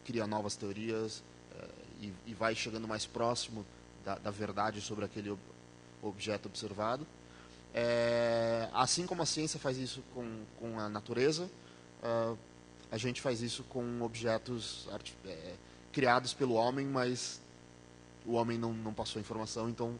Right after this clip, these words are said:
o próprio homem tem que pesquisar os artefatos do homem, né? Então é,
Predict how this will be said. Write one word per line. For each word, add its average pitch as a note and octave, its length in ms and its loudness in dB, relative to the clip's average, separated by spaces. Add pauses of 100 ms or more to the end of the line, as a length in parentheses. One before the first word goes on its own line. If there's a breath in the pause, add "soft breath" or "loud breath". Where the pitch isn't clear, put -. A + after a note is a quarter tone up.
o A#2 60 -10
próprio B2+ 380 6
homem B2+ 240 4
tem A#2+ 160 -2
que A#2 340 -2 (560 loud breath)
pesquisar A#2 680 4 (600)
os A#2+ 140 2
artefatos A2+ 400 2
do A2 80 0
homem, F2+ 260 0 (260)
né? F#2+ 220 -4
Então A2+ 180 2
é, A2+ 300 0